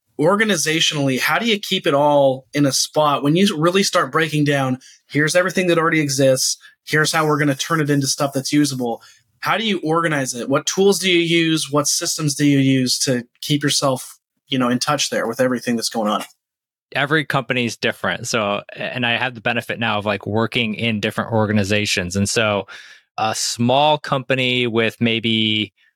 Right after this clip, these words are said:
Speaker 2: one content person and, you know, a C M O or something, like,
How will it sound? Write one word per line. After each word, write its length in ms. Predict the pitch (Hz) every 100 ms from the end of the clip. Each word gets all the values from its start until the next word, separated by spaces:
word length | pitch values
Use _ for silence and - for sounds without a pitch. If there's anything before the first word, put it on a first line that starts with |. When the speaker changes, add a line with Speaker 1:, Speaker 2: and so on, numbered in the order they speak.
| _ -
Speaker 2:
one 340 | 101 123 131
content 540 | - 123 120 117 -
person 800 | - 113 110 113 107 104 101 98 - _ _ -
and, 340 | 110 107 98 - 101 -
you 140 | 123
know, 180 | 101 95
a 80 | 104
C 220 | - 123
M 100 | 98
O 100 | 104
or 140 | 92 82
something, 340 | 95 92 92
like, 160 | 95